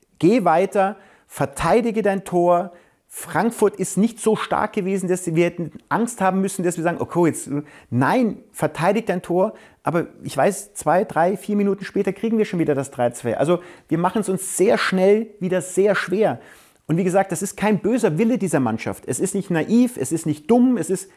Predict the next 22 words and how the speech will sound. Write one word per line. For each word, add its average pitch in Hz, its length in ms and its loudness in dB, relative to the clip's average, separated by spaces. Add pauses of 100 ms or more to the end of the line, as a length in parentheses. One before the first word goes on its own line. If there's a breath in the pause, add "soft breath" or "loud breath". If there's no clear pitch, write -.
(300 soft breath)
es 190 140 0
ist 226 200 -4
Emotion, 233 560 2
es 147 80 -2
ist 208 160 -4
gerade 208 240 0
Fußball. 120 640 -2 (320 loud breath)
Und 151 160 0
Fußball, 240 640 2
Entschuldigung, 202 300 -2
wenn 180 40 0
ich 175 60 -2
das 165 140 -4
so 185 140 2
plump 254 440 0
sage, 170 500 0 (280 loud breath)
ähm, 165 400 0 (880)
ist 233 240 0
manchmal 208 420 0
eben 190 220 2
nicht 269 240 2
erklärbar. 110 680 -2